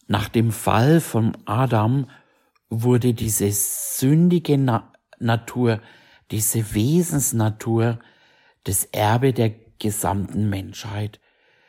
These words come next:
Ähm, der Römerbrief spricht zum Beispiel auch davon, alle,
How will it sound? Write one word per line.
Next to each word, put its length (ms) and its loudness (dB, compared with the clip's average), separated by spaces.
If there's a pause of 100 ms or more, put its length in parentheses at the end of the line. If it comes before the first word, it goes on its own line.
(220)
Ähm, 580 -2
der 280 -2
Römerbrief 800 0
spricht 440 -12
zum 140 -6
Beispiel 280 -6
auch 280 -10
davon, 260 -6 (500)
alle, 420 0